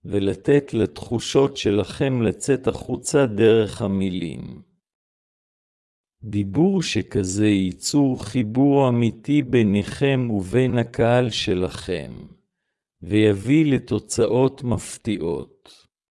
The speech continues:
שלטו בחומר.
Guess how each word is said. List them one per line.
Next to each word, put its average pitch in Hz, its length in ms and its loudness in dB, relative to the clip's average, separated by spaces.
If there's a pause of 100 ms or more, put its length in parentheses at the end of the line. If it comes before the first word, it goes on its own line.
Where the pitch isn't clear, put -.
(1160)
שלטו 120 680 2
בחומר. 85 960 -2